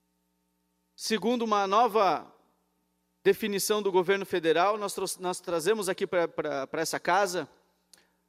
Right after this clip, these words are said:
a sugestão de um programa de educação parental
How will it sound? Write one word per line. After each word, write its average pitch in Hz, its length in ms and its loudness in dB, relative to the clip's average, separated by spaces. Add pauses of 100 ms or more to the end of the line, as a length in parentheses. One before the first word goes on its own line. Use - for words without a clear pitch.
(280)
a 165 80 2
sugestão 233 460 2
de 247 80 -4
um 247 80 -2
programa 220 640 6
de 175 440 -6 (640)
educação 214 560 2
parental 226 840 2